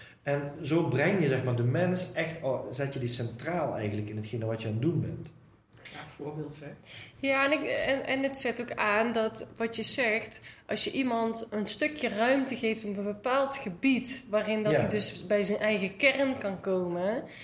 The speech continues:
Speaker 3: dan, eh, trekt dat ook vervolgens andere dingen aan.
Speaker 1: Ja. Ik,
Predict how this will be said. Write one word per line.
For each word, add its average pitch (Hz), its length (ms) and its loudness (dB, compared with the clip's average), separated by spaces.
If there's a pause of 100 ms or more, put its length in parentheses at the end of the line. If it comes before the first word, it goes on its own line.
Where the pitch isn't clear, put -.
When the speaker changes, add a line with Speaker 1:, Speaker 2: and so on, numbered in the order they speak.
(220)
Speaker 3:
dan, 208 640 2
eh, - 100 -4 (240)
trekt 226 240 -4
dat 220 160 -2
ook 214 140 -2
vervolgens 208 520 -2
andere 247 280 0
dingen 175 260 -2
aan. 170 480 -8
Speaker 1:
Ja. - 380 0 (480)
Ik, - 140 -8